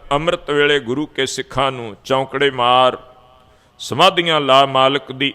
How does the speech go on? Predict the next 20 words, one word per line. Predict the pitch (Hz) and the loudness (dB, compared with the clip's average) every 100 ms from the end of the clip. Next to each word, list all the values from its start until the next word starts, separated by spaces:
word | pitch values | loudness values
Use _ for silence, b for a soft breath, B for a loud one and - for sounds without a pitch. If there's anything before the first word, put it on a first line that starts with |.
| - | -4
ਇਬਾਦਤ | 127 123 131 135 160 | 0 4 4 6 2
ਦੇ | 143 151 | 4 2
ਵਿੱਚ | 143 - 131 | 2 0 -4
ਇਸ | 127 | -4
ਤਰ੍ਹਾਂ | - 135 | -2 -2
ਬੈਠਿਆਂ | 113 117 - 135 127 | 0 -4 -2 -4 -2
ਵੇਖਿਆ, | 120 - 117 101 - - _ _ b b b b b - | -4 -4 -2 -2 -4 -16 _ _ b b b b b -4
ਉਹ | 127 | -4
ਕਹਿੰਦੇ, | - 127 127 123 | -2 -4 -2 -4
"ਨਹੀਂ | 120 127 | -2 -4
ਜੀ, | 120 | -6
ਤੁਸੀਂ | 131 123 - 131 - | -8 -8 -8 -8 -4
ਤਾਂ | 123 110 | -2 -2
ਰੱਬ | 92 110 117 135 | 0 0 2 0
ਰੂਪ | 143 139 127 | -2 -4 -6
ਜੀਵਨ | 101 110 107 | -4 -4 -4
ਪੈ | 95 101 | -4 -4
ਤਿਆਰ | 95 92 87 78 | -2 -2 -4 -4
ਕਰਦੇ | 82 - - | -6 -8 -10
ਹੋ। | - | -16